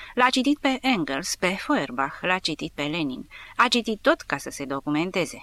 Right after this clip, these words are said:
Mă certa că eu nu citesc. Poate că am făcut rău că nu l-am ascultat, dar sunt lucruri prea aride pentru mine.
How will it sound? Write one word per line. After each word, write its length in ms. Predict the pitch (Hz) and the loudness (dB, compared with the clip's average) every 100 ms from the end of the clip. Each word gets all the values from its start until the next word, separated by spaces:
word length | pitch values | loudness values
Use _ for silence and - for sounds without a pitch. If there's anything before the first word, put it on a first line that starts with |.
| - | -8
Mă 140 | 160 175 | -2 2
certa 300 | 190 202 269 | 2 4 2
că 80 | 127 | 0
eu 180 | 123 120 | -6 -8
nu 120 | 117 | -8
citesc. 480 | - - - - - - - - - | -10 -10 -12 -12 -16 -20 -20 -20 2
Poate 240 | 370 349 | 6 6
că 60 | 294 | 6
am 100 | 285 | 6
făcut 340 | 247 240 233 | 6 4 2
rău 240 | 180 185 202 | 2 0 0
că 140 | 185 | -2
nu 120 | 190 | -2
l-am 200 | 180 165 | 0 2
ascultat, 640 | 160 160 - 143 - - - | 0 0 -4 -4 -4 -6 -8
dar 240 | - 208 190 | 0 2 2
sunt 320 | - 294 165 | 4 4 4
lucruri 460 | 117 - 156 - - | -4 -8 -8 -8 0
prea 220 | 220 233 | 2 4
aride 320 | 170 151 135 | 2 -2 -8
pentru 320 | 127 127 123 123 | -8 -10 -8 -10
mine. 320 | 117 117 | -8 -10